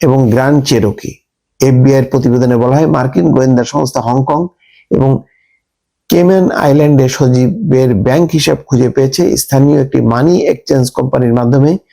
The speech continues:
ওয়াশিংটন ডিসি, নিউ ইয়র্ক ও লন্ডনে সন্দেহজনক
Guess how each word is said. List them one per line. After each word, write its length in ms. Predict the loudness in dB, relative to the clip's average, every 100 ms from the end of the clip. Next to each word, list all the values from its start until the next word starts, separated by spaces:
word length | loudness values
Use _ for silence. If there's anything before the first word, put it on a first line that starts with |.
| -20 -20 -20 _ -4
ওয়াশিংটন 540 | -2 0 0 0 2
ডিসি, 320 | 0 0 0
নিউ 200 | 2 2
ইয়র্ক 260 | 0 0 -2
ও 60 |
লন্ডনে 500 | -2 0 2 2 0
সন্দেহজনক 1000 | -2 -2 0 2 2 2 2 0 -2 -4